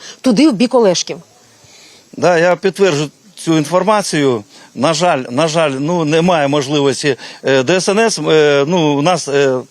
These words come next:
Speaker 2: нас зразу обстріляють. Нам, е, ну, немає сенсу туди. Волонтери нам доповідають, проходять, але проходять саме за такою схемою, як ви,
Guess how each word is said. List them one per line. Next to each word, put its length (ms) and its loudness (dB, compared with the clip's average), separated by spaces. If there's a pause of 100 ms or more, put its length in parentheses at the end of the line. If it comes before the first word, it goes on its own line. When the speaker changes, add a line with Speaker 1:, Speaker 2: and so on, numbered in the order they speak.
(240)
Speaker 2:
нас 180 0
зразу 320 0
обстріляють. 640 -4
Нам, 240 -2
е, 120 -2
ну, 220 -2
немає 400 2
сенсу 420 -2 (200)
туди. 380 2
Волонтери 720 0 (260)
нам 180 0
доповідають, 800 -2
проходять, 540 -2 (200)
але 240 0
проходять 480 -2
саме 440 -4
за 260 -6
такою 240 -6
схемою, 320 -4
як 120 -6
ви, 200 -2